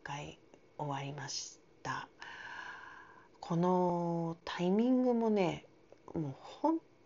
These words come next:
当に絶妙で、誰が演出してくれてるんだろうっていう、もう舌を巻く感じ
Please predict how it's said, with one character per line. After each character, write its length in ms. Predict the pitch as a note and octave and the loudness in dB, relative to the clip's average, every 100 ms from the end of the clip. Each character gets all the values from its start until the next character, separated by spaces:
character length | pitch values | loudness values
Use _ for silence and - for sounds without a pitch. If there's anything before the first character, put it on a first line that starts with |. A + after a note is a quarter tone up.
| - | -2
当 160 | A#3+ | 0
に 260 | A#3 A3 - | 4 2 0
絶 460 | - D3+ - - C4 | -8 -8 -6 2 4
妙 460 | B3+ A#3+ A#3 A3 | 6 4 4 2
で、 420 | G#3+ G#3+ G#3 D3 C#3 - - - - - - - - - - - - - - | 2 0 0 -2 -6 -18 -20 -20 -20 -20 -20 -20 -20 -20 -20 -20 -20 -16 -6
誰 440 | - - B3 D#4 | -2 0 2 2
が 420 | C#4 F3 D3+ C3+ - | 2 0 -2 -8 -10
演 220 | D3 D3 | -8 -6
出 300 | - - D3+ | -6 -8 -4
し 160 | C#3+ - | -2 -2
て 120 | C#3+ | -2
く 120 | - | -2
れ 100 | C#3 | -4
て 160 | C#3+ D3 | -2 -2
る 140 | D#3 | 0
ん 80 | C#3+ | -2
だ 160 | C3+ C3 | -4 -6
ろ 200 | C3+ C3+ | -10 -12
う 20 | |
っ 20 | - - - - | -16 -20 -20 -8
て 100 | C#3+ | -6
い 240 | C3 C3 | -6 -8
う、 240 | B2+ B2+ C3 - - - - - - - - - | -10 -10 -14 -16 -16 -16 -18 -18 -20 -20 -20 -14
も 60 | D3 | -10
う 40 | |
舌 340 | C#3 - - D4 | -6 -2 2 4
を 100 | F#3 | 4
巻 200 | D3+ C#3+ | 2 -4
く 120 | C#3+ | -8
感 320 | - C#3+ C#3 | -8 -8 -8
じ 300 | C#3 C3 - | -8 -10 -12